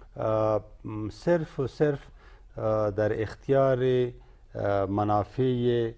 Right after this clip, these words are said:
کشورهای بزرگ، به خصوص، اه، انگلیس و ایالات متحده امریکا به اصطلاح در منطقه کار کردن و، اه، خود هم توانستن،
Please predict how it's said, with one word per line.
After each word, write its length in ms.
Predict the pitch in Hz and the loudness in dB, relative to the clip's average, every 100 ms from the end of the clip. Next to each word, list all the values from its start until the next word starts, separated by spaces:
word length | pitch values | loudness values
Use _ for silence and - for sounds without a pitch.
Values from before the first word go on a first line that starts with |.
| - - - | -14 -14 -8
کشورهای 520 | 98 107 101 104 107 | -2 0 2 2 0
بزرگ، 500 | 98 101 123 113 87 | 0 2 4 2 2
به 100 | 92 | -2
خصوص، 640 | - 85 120 117 107 - | -2 -4 -2 -2 -2 -2
اه، 240 | 113 113 113 - - - - | 0 0 -2 -12 -20 -16 -4
انگلیس 720 | 98 - 107 104 131 117 - | -2 0 0 2 2 0 2
و 20 | |
ایالات 380 | 92 92 95 95 | 2 4 2 0
متحده 400 | 95 87 107 107 | -2 0 0 0
امریکا 400 | 101 98 127 110 | -2 0 2 2
به 100 | 82 | 0
اصطلاح 300 | 80 95 98 | -4 -4 -2
در 120 | 95 | 0
منطقه 440 | 92 87 95 - 95 | -2 -4 -6 -6 -2
کار 260 | - 127 | 0 0
کردن 400 | - 123 117 120 | 0 -4 -2 -2
و، 340 | 117 113 117 110 - - - - - | 0 0 0 -2 -10 -20 -20 -16 -8
اه، 340 | 98 92 92 | -4 -2 -4
خود 280 | - 170 156 | 0 2 4
هم 300 | 123 147 143 | 4 2 0
توانستن، 800 | 131 117 120 127 - 127 123 | 0 0 0 -4 -4 -4 -4